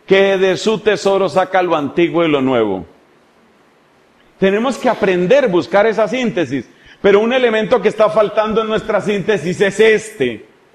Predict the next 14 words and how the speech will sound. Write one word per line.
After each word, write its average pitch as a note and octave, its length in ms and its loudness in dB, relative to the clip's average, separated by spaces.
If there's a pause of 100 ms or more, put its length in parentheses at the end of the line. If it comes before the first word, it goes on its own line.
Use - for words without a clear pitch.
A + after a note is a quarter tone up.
(180)
la E3+ 140 2
abnegación. D3+ 920 -2 (1500)
Y G3 140 2
esta G#3 240 0
es A#3 80 -2
la A#3+ 100 4
razón G3 640 -2 (1160)
de F3+ 200 2
una A3 300 0
de A3 80 0
las G3 160 -2
predicaciones E3 720 -2
que F3 120 -4
tendremos. D#3 840 -6